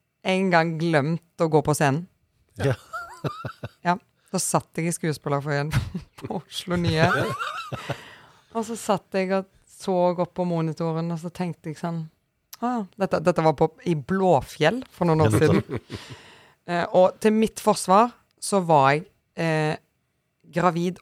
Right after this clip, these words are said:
Speaker 1: og ganske dårlig.
Speaker 2: Ja.
Speaker 1: Så jeg var nok litt sånn tåkete.
Speaker 2: Du hadde ingenting på scenen å gjøre.
Speaker 1: Nei, jeg burde vel kanskje tatt litt mer med ro. Men så stå-, så jeg på monitoren, så tenkte jeg sånn,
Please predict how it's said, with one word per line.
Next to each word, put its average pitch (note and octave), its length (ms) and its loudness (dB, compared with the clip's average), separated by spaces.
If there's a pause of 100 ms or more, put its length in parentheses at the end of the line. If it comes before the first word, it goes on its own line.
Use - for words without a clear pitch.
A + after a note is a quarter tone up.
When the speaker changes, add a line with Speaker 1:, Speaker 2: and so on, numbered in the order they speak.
(100)
Speaker 1:
og D3+ 380 0
ganske D3 440 -4
dårlig. C3+ 320 -2 (200)
Speaker 2:
Ja. E2 240 -6 (540)
Speaker 1:
Så C#3+ 200 0
jeg F3 160 -2
var E3 240 4
nok F#3+ 160 -4
litt G3 140 -8
sånn G#3 160 -6
tåkete. - 680 -8
Speaker 2:
Du D#3 80 0
hadde G2+ 160 4
ingenting F2 240 -2
på F#2+ 80 0
scenen F2+ 240 2
å F2+ 60 0
gjøre. - 480 2
Speaker 1:
Nei, - 180 2
jeg D3+ 640 2
burde C3 460 -4
vel C#3+ 120 0
kanskje C#3 440 -4 (560)
tatt D3+ 260 -8
litt D3+ 240 -12
mer C#3 80 -2
med C#3 140 -6
ro. C#3+ 80 -2 (460)
Men G3+ 200 0
så - 160 -8
stå-, - 400 -6
så D#3 220 -2 (100)
jeg F#3 160 -6
på F#3 80 -4
monitoren, E3+ 640 -4
så F3 80 -12
tenkte F3+ 240 -6
jeg D#3+ 60 -4
sånn, E3 100 -4